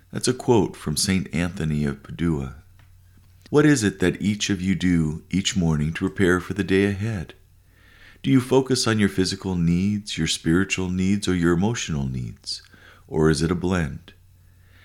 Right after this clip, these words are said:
Saint Anthony reminds us that it is the soul that brings our body to life, and that it is God that feeds our soul. Do we all want to feel alive? Yet why do so many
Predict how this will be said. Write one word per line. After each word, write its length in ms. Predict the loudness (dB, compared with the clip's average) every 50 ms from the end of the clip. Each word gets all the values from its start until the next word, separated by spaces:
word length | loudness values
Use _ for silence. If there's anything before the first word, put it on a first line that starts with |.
| -20 -20 -20 -16 -12
Saint 320 | -4 -2 -2 -2 0 0
Anthony 460 | 2 2 2 2 0 0 0 2 2
reminds 540 | 2 2 2 2 2 2 2 2 0 -2 -4
us 240 | -6 -6 -6 -6 -4
that 160 | -2 -2 -2
it 100 | 0 -2
is 220 | -2 -2 -2 -4
the 100 | -4 -4
soul 540 | -4 -2 0 0 2 2 2 2 2 0 -2
that 180 | -4 -8 -4 -2
brings 260 | -2 -2 0 0 0
our 80 | -2 -2
body 360 | 0 -2 -2 0 -2 -2 -4
to 160 | -4 -6 -4
life, 500 | -4 -4 -4 -6 -6 -8 -12 -16 _ _ _ _ -20 -20 -20 -20 -20 -20 -16 -6
and 140 | -2 2 4
that 140 | 4 4 4
it 100 | 2 0
is 120 | -2 -4
God 480 | 0 0 2 2 2 2 0 -2 -2 -4
that 140 | -6 -6
feeds 400 | -6 -4 -2 -2 0 0 -2 -2
our 120 | -4 -4 -2
soul. 500 | -4 -4 -4 -4 -4 -4 -6 -10 -14 -18 _ _ -20 _ _ _ _ _ _ -20 -20 -20 -20 _ _ -20 _ -20 -20 -20 -20 -20 _ _ _
Do 120 | _ 0 2
we 160 | 4 4 4
all 280 | 4 4 2 0 -2 0
want 300 | 0 2 2 0 -2 -4
to 80 | -8 -6
feel 240 | 0 2 2 4
alive? 680 | 4 4 2 0 0 -2 -2 -2 -4 -6 -8 -10 -18 -20 _ _ _ _ _ _ _ _ _ _ -20 _ -20 -20 -20 _ -2
Yet 160 | -2 -2 0
why 300 | 2 2 4 4 4 4
do 140 | 2 2 0
so 240 | 0 0 2 0 2
many 580 | 0 0 0 0 0 0 0 -2 -4 -10 -18